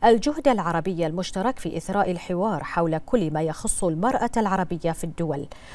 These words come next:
واستثمار الخبرات التراكمية النوعية المشتركة للاستجابة بصورة استباقية ومرنة لإدماج احتياجات المرأة والأسرة، ووضع استراتيجيات وخطط عمل من شأنها المحافظة على المكتسبات المتحققة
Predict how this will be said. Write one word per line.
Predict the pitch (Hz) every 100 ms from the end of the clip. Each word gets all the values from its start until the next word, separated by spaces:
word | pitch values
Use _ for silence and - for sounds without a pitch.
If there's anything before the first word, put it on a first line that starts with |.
| - -
واستثمار | 160 156 - 165 196 196
الخبرات | 175 - 170 170 233 240
التراكمية | 233 202 185 190 180 175 180
النوعية | 165 160 175 175 165
المشتركة | 170 170 - 214 160 277 294 - - - 202
للاستجابة | 190 196 214 226 240 220 220 175
بصورة | 175 - 277 247 180 -
استباقية | 165 - 262 - 247 196 196 233 202 190 190
ومرنة | 180 185 254 196 196 277 - - -
لإدماج | 196 185 185 247 269 208 208 180
احتياجات | - 196 180 180 277 285 226
المرأة | 190 175 247 269 226 -
والأسرة، | 220 180 180 185 175 - 165 151 - - - -
ووضع | 151 175 220 170
استراتيجيات | 175 170 185 - 180 165 180 175 170 196 220 -
وخطط | 294 170 156 151 240 233 185 180
عمل | 175 214 220 277 277
من | 170 160
شأنها | - 190 185 175 175 180
المحافظة | 185 170 190 247 294 240 170
على | 156 156
المكتسبات | 156 165 170 180 160 160 196 202
المتحققة | 180 170 165 175